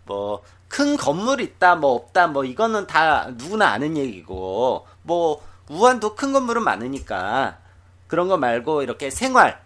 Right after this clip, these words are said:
생활하면서 생기는 이런 것들이 아주 큰 차이가 있어요?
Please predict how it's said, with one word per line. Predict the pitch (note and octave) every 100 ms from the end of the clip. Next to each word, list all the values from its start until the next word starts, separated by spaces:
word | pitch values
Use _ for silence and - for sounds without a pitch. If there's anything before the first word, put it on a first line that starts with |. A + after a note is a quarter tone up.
| _
생활하면서 | - A#3+ A#3+ A#3 F#3+ E3 D3 C#3+ C#3 C3+
생기는 | F3 D#3 D3 C#3 C3
이런 | B2 C3+
것들이 | B2+ C#3+ C3
아주 | - - -
큰 | - A#3+
차이가 | - G#3+ F#3
있어요? | F3 A2+ - G2 G#2+ F3